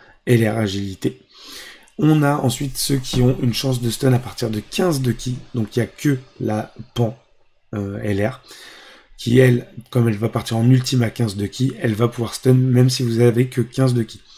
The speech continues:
C'est l'équivalent du Goku, sauf que le Goku n'a pas de réduction de ki demandée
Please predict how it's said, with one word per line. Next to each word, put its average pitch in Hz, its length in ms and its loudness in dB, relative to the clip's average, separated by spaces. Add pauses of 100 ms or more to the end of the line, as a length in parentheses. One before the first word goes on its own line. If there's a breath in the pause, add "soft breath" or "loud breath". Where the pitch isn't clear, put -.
(540 loud breath)
C'est 123 200 4
l'équivalent 117 520 4
du 104 120 -2
Goku, 107 360 0
sauf 139 180 -2
que 123 100 -2
le 107 60 0
Goku 113 320 0
n'a 110 140 0
pas 120 160 0
de 110 40 0
réduction 107 540 -2
de 101 140 -2
ki 117 260 -4
demandée 101 480 -4